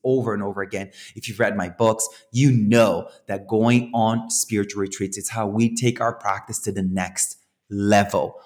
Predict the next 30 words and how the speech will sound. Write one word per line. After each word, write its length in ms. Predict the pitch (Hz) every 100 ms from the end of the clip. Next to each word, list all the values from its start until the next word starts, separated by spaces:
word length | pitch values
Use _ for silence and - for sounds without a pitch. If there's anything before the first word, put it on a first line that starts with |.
| -
Oftentimes, 760 | - 127 151 160 151 143 139 131
we 80 | 117
do 280 | 104 123 127
need 160 | 127
to 80 | 123
take 240 | 131 117
time 260 | 117 123 123
away 240 | 110 113
from 200 | 117 113
people, 240 | - 127 123
place, 280 | 120 120 120
and 120 | 104
things 180 | 117 107
that 60 |
make 180 | 110 107
up 120 | 117
our 80 | 101
current 420 | - 131 135 101
life 580 | 117 127 123 - - -
in 80 | -
order 160 | 131 120
for 120 | 131
us 200 | 123 -
to 160 | 135 -
truly 460 | - - 269 285 269
discover 480 | 160 156 147 127 127
who 520 | - 262 302 302 - 170
are 320 | 175 214 220
we 400 | 175 147 104 - 117
really 640 | 156 214 254 226 151 113